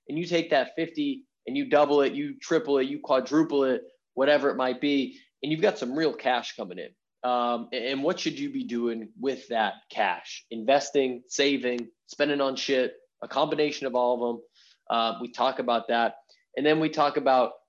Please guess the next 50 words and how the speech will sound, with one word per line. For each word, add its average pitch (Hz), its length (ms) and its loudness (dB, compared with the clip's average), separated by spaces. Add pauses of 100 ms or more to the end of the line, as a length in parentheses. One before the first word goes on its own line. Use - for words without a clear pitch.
(120)
you 139 60 0
know, 135 40 0
kind 160 180 4
of 143 60 0
like 143 140 2
the 127 80 -10
two - 220 -6
point 131 340 -2
oh, 123 140 2
the 120 100 -4
next 131 400 -4
level 117 260 0
stuff. 117 380 -2 (400)
Like, 117 280 -2
what 156 220 4
is 156 160 2
he 151 180 -4
investing 127 580 -2
in? 120 220 -2
We 120 160 -10
talk 160 200 -4
about 143 200 -2
crypto 147 580 0
a 123 40 -4
little 123 180 -4
bit. 117 240 0
We 120 100 -6
talk 151 300 -4
about, 131 380 2 (340)
you 139 80 -2
know, 131 100 -2
E 165 160 -4
T 151 260 -2
Fs, 135 260 2
we - 160 -6
talk 151 80 -8
about 139 200 0
real 143 200 -2
estate. 135 340 -4
We 147 80 -6
get 175 200 4
in, 165 380 0
into 151 300 0
a, 120 240 0
a 127 140 0
ton 196 260 0
of 175 80 2
different 151 300 -4
topics. 127 500 -2 (180)
I - 40 -20